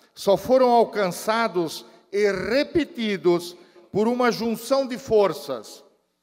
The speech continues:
E entre estas forças, de extrema importância,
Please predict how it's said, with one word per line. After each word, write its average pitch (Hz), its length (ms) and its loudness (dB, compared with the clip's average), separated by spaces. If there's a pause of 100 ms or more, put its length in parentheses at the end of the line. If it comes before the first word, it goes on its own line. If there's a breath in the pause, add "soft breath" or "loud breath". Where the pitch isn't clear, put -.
(200)
E 156 160 0
entre 233 360 0
estas 220 480 -4
forças, 208 800 0 (480 soft breath)
de 170 140 2
extrema 262 500 2
importância, 220 1120 0